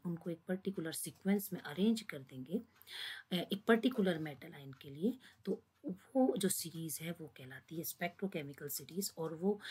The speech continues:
किस आधार पर होगी, strength of interaction of metal ion with the ligands।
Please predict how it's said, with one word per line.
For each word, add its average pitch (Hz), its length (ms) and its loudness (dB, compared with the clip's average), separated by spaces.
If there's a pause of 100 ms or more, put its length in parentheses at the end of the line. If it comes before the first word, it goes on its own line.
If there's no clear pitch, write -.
(160)
किस 226 180 10
आधार 190 300 6
पर 196 180 2
होगी, 185 320 0
strength - 680 2
of 175 160 2 (180)
interaction 156 520 -4
of 160 280 -8
metal 151 300 -8
ion 143 440 -6
with - 180 -4
the 233 100 8 (420)
ligands। - 580 -6